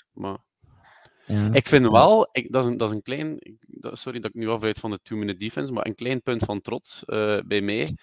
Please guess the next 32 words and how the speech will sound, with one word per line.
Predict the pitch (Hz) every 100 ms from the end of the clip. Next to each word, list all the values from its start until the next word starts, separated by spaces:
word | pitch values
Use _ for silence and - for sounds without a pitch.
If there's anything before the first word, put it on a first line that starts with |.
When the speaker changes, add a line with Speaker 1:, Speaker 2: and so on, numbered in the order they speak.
| - - -
Speaker 1:
Ik | - 127
herinner | 127 147 131
mij | 127
nog | 120
in | 113
het | 107
begin | 113 143
van | 147
het |
seizoen | - 107 131
dat | 127
we | 107
de | 101
rankings | 104 - 135 110
deden | 117 135 147 -
en | 110 104
dat | 107
de | - 104
Falcons | - 123 123 - 135 -
stonden | - 135 135 -
op | -
eenendertig | - 139 147 135 135 127
of | 117
tweeëndertig | - 110 117 143 143 139
en | 123
dat | 110
ik | 110 110
de | 107 -
enige | 120 127 131 127
was | 120 110
die | 104
zei, | 98 107